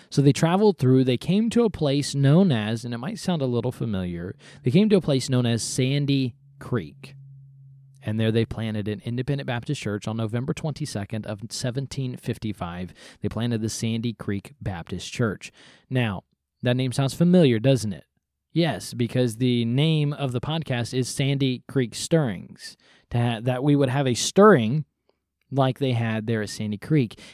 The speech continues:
And so you're really gonna see the vision behind the name of the podcast really come together as we continue to talk about what they did, planning that church November twenty-second, seventeen fifty-five, the Sandy Creek Baptist Church. Now, Stearns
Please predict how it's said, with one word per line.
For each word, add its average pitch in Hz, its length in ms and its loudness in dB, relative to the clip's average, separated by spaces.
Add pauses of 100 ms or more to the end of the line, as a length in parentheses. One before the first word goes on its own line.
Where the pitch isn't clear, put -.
And 127 120 0
so 143 420 6
you're 131 200 2
really 208 340 4
gonna 139 200 2
see 147 200 0
the 123 120 2
vision 131 420 2
behind 117 340 -2
the 110 60 0
name 127 440 0
of 107 100 0
the 107 100 0
podcast 120 500 -6
really 165 320 -2
come 127 180 -2
together 104 540 -2 (260)
as 113 160 -2
we 113 100 -2
continue 123 420 -4
to 107 100 -2
talk 104 240 -4
about 110 180 0
what 107 140 -2
they 107 120 -4
did, 120 340 -2 (240)
planning 147 320 0
that 135 140 -6
church 127 280 -4
November 113 320 -4
twenty-second, 123 480 -4
seventeen 117 380 -6
fifty-five, 104 800 -6 (300)
the - 80 -16
Sandy 104 320 -4
Creek 95 280 -10
Baptist - 440 -14
Church. - 400 -8 (760)
Now, 139 240 4
Stearns 180 640 2